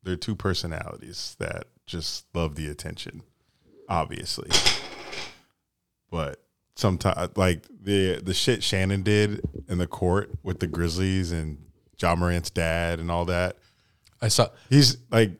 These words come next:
Speaker 1: Shan-, if you know, Shannon Sharpe is, like, the biggest LeBron, like, dick sucker and homeboy.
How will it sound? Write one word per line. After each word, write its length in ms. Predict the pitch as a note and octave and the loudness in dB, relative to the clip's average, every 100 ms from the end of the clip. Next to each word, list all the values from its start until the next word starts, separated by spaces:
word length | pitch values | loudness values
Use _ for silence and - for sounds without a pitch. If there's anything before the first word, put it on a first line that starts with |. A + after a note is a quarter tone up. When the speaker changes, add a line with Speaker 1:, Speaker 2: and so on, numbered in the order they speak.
| _ _ - | _ _ 0
Speaker 1:
Shan-, 280 | - A#2 A2+ | 4 6 6
if 160 | F2 | 2
you 240 | G#2+ G#2+ - _ _ | 0 0 -2 _ _
know, 300 | F2 F#2 E2 | -6 -2 0
Shannon 300 | D#2+ G2+ F#2+ | 2 4 4
Sharpe 260 | E2+ F#2 E2 | 4 2 2
is, 120 | D#2 | -2
like, 240 | E2 D#2 - | -4 -8 -8
the 100 | D#2+ | -10
biggest 720 | C#2+ F2 E2+ E2+ D#2 - - - | -6 -4 0 0 -2 -6 -14 -14
LeBron, 640 | D#2 D2 D#2+ D#2+ D#2+ D2+ | -12 -6 -2 0 -2 -4
like, 440 | D2+ D2 D2 - - _ _ _ - | -6 -8 -10 -16 -20 _ _ _ -8
dick 200 | E2 D#2 | -8 -4
sucker 460 | G#2 F2 - F#2 G2 - | -4 -4 -4 -10 -10 -16
and 100 | D2+ | -6
homeboy. 520 | F2 F2 F2+ F2+ F#2+ | -2 0 2 0 0